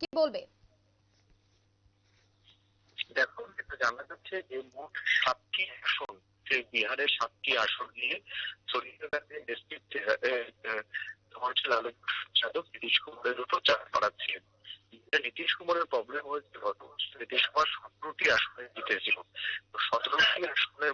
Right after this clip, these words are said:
Speaker 2: মধ্যে তার যে এমপি তারা কিন্তু সতেরোটি যে জেতা আসন সেটা চাইবে, সেটা স্বাভাবিক।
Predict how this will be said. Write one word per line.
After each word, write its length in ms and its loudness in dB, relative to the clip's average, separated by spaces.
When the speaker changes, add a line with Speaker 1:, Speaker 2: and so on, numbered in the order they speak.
Speaker 2:
মধ্যে 240 -10
তার 260 2
যে 160 -2
এমপি 520 0
তারা 440 2
কিন্তু 260 -10
সতেরোটি 760 -2
যে 120 4
জেতা 380 4
আসন 340 2
সেটা 480 2
চাইবে, 440 2
সেটা 420 4
স্বাভাবিক। 480 0